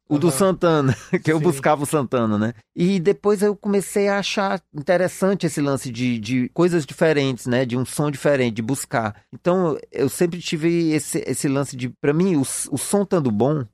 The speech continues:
Speaker 1: da
Speaker 2: Uhum.
Speaker 1: guitarra, eu consigo fluir com as coisas que eu quero fazer. Quando
Speaker 2: Uhum.
Speaker 1: não tá bom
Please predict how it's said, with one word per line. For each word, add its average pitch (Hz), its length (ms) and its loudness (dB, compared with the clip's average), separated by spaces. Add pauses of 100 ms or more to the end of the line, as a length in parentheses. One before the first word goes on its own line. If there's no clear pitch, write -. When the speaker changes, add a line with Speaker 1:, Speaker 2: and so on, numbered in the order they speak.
(120)
Speaker 1:
da 110 140 -2
Speaker 2:
Uhum. 107 60 0
Speaker 1:
guitarra, 110 640 -2 (260)
eu 135 80 0
consigo 127 360 -4
fluir 131 420 2
com 135 80 -6
as 120 100 -4
coisas 117 200 -10
que 131 100 -10
eu 123 40 -6
quero 120 200 -4
fazer. 117 440 -4 (380)
Quando 175 140 2
Speaker 2:
Uhum. 160 100 0
Speaker 1:
não 214 80 2
tá 156 140 0
bom 135 400 0